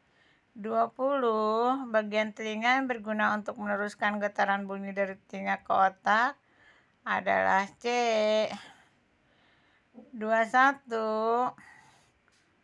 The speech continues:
Perhatikan gambar. Jadi ini bunyi tampak diwakili oleh empat ratus sampai tujuh ratus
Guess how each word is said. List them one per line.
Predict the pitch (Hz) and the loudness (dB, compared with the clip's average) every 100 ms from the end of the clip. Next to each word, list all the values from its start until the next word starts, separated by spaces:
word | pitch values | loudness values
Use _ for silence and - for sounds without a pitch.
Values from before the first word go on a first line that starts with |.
| _ _ _ _ _ | _ _ _ _ _
Perhatikan | 220 214 254 294 277 269 262 | -2 -2 -4 0 2 2 2
gambar. | 233 214 214 202 196 196 196 202 208 233 233 220 | 2 2 2 4 6 6 6 6 6 4 0 -4
Jadi | 208 208 247 269 233 | -4 -2 -4 -2 -2
ini | 220 214 220 240 | -2 -4 -4 -4
bunyi | 214 220 214 214 | -4 -6 -4 -4
tampak | 214 220 233 220 202 196 208 214 | 0 0 0 -2 2 2 2 -2
diwakili | 208 202 202 - 202 220 226 | -2 2 2 0 -6 -2 2
oleh | 214 220 214 | 2 2 0
empat | 196 202 202 | 0 0 0
ratus | 208 202 226 220 | -2 -2 -4 -8
sampai | 226 202 220 220 208 | -6 -6 -4 -4 -4
tujuh | 202 196 190 | -12 -4 0
ratus | 190 - 226 220 | 0 -2 -10 -10